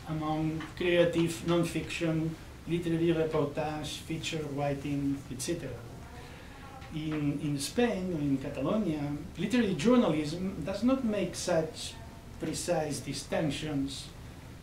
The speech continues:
for the simple reason that many nations have not enjoyed a journalistic heritage that contains side-by-side examples of literary reportage, narrative journalism, creative nonfiction, or new journalism.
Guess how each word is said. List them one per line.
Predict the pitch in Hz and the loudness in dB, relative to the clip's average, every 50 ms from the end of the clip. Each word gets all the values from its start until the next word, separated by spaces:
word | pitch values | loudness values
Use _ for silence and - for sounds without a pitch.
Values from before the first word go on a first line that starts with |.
| - - | -16 -12
for | - 156 - | -10 -8 -4
the | 160 160 | -4 -2
simple | - - 226 214 - 202 190 175 | 0 2 2 2 2 2 2 2
reason | 165 190 185 180 - 190 185 | 2 2 2 2 2 2 2
that | 165 160 151 - - - | 2 2 0 0 2 2
many | 160 165 190 190 190 185 175 170 - - | 2 4 4 4 4 2 2 0 0 0
nations | 165 143 156 165 - - - 220 196 180 - - | 2 4 4 4 4 4 2 0 0 0 -2 -2
have | 165 - - 160 | -2 -2 0 2
not | 165 160 147 156 | 2 2 2 4
enjoyed | 147 143 139 165 175 180 196 196 - - - - - - - - - - - | 2 4 6 6 6 4 4 2 0 -4 -8 -10 -10 -10 -10 -10 -10 -8 -2
a | 143 | -2
journalistic | 139 143 175 170 165 160 143 160 175 - - 165 160 - | 0 2 2 4 4 4 4 2 2 2 2 0 0 0
heritage | - - 185 208 190 - - - - 127 - - - - - | 0 -2 -2 0 -2 -2 -2 -2 -4 -4 -6 -8 -8 -6 -2
that | 147 143 143 - | -2 -2 -2 0
contains | - 139 143 139 143 160 160 156 151 143 - | 2 2 2 4 4 4 4 4 4 2 0
side-by-side | - - - - 170 165 147 - 143 139 135 - - 175 170 - 143 139 - - - - - - - - | 0 -2 -2 0 2 2 2 0 0 -2 -2 0 2 2 2 2 0 -4 -6 -8 -10 -10 -8 -8 -8 -6
examples | - 123 127 135 160 156 156 - 160 156 151 143 143 | -4 -4 2 4 4 4 4 4 4 2 2 2 2
of | 143 127 - - - | 0 0 0 0 2
literary | 147 165 160 156 143 143 143 139 | 2 2 4 4 0 2 0 0
reportage, | 139 139 - - 139 - - - 147 143 139 135 135 - - - | 0 -2 -2 -2 -4 -4 -2 -2 -2 0 0 -2 -2 -4 -6 -4
narrative | 151 139 135 - 120 - 131 117 | -4 -4 -2 -4 -4 -6 -4 -4
journalism, | 120 117 135 139 131 135 131 127 127 131 127 120 123 127 131 - - - | -2 -2 0 2 2 2 2 2 0 -2 -2 -2 -4 -4 -6 -6 -4 -4
creative | 160 139 135 135 - 139 - | -2 0 0 0 0 0 0
nonfiction, | 131 139 131 123 120 - - 151 139 - - - 143 135 127 123 120 - - - - - - - - - - | 2 2 2 2 2 0 -2 -4 -4 -4 -6 -6 -6 -6 -6 -6 -8 -10 -10 -10 -12 -12 -12 -12 -12 -8 -2
or | 135 127 117 | 0 2 4
new | 123 135 139 135 120 | 6 8 8 8 6
journalism. | 120 117 139 139 131 120 113 - - - | 6 2 2 2 2 0 -4 -6 -8 -10